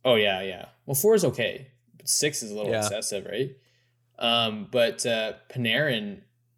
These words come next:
Speaker 1: he expressed that he does not want to be captain. That's too much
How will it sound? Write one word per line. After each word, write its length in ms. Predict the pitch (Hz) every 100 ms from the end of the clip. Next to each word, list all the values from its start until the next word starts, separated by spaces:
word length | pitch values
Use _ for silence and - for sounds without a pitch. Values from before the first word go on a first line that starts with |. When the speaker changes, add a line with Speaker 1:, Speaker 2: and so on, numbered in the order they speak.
| -
Speaker 1:
he 440 | - 135 143 117
expressed 420 | 113 - 117 143
that 140 | 139 123
he 60 |
does 140 | 117 127
not 280 | 110 117 110
want 140 | 107
to 40 | 104
be 80 | 98
captain. 480 | 107 101 - - -
That's 260 | 107 104
too 140 | -
much 80 | 127